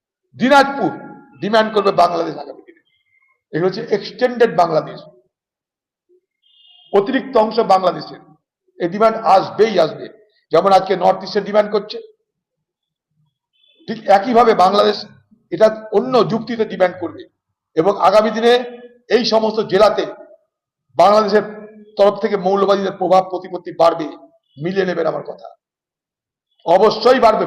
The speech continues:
বাড়তেই হবে। ভারত সরকার, পশ্চিমবঙ্গ সরকার অনেক হয়েছে, আর ঠুনকো রাজনীতি করেন না। ঠুনকো রাজনীতি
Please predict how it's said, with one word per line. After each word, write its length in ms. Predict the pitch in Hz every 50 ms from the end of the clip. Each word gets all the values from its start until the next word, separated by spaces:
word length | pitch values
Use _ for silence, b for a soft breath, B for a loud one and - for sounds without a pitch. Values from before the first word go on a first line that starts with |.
| 151
বাড়তেই 380 | 190 196 196 - - 254 262 208 156
হবে। 160 | - - - - - - - _ _ _ _ _ _ _ _ _ _ _ _ _ _ _ _ _ _ _ _ _ _ _ _ _ _ _ _ _ _ -
ভারত 260 | 143 175 196 214 202 - -
সরকার, 260 | 196 208 196 - 208 - 220 202 - -
পশ্চিমবঙ্গ 360 | 202 196 196 - 202 196 190 175
সরকার 240 | 190 190 185 190 180 - - - - - - _ _ - 165
অনেক 200 | 202 220 226 226 226 - - - -
হয়েছে, 260 | 180 190 180 - 175 147 - - - - - - - _ _ _ _ _ _ _ _ _ _ _ _ _ _ _ _ _ _ _ _ _ _ _ _ _ _ _ _ _ -
আর 160 | 160 180 208 202 - -
ঠুনকো 360 | - 202 202 202 196 226 214 208 208 214 -
রাজনীতি 320 | 185 185 - 190 180 185 - 190
করেন 180 | 196 202 196 190 180
না। 80 | 160 - - - - _ _ _ _ _ _ _ _ _ _ _ _ _ _ _ _ _ _ _ _ _ _ _ _ _ _ _ _ _ _ _ _ _ _ _ _ _ _ _ _
ঠুনকো 260 | - 220 226 208 - 220
রাজনীতি 300 | 220 208 - 214 208 202